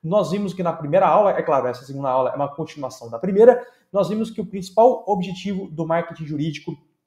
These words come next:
é gerar leads qualificados para o escritório de advocacia. Mas só uma breve recapitulação, se você não assistiu a primeira aula. Leads qualificados são aquelas pessoas que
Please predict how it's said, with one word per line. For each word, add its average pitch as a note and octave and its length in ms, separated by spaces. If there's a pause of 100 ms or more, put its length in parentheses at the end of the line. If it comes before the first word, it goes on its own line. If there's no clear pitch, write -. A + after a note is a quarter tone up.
(120)
é F3+ 80
gerar E3 440
leads F3 320
qualificados D#3 760 (120)
para D#3+ 320
o - 20
escritório D#3 340
de C#3+ 60
advocacia. E3+ 640 (160)
Mas F#3 160
só - 140
uma F#3+ 120
breve F3+ 280
recapitulação, F#3 760 (220)
se - 100
você D#3 180
não E3+ 120
assistiu F3+ 480
a D3+ 120
primeira F3+ 400
aula. D#3 380 (180)
Leads F3 280
qualificados F3+ 760 (240)
são F#3 180
aquelas F3+ 300
pessoas F#3 460
que F#3+ 340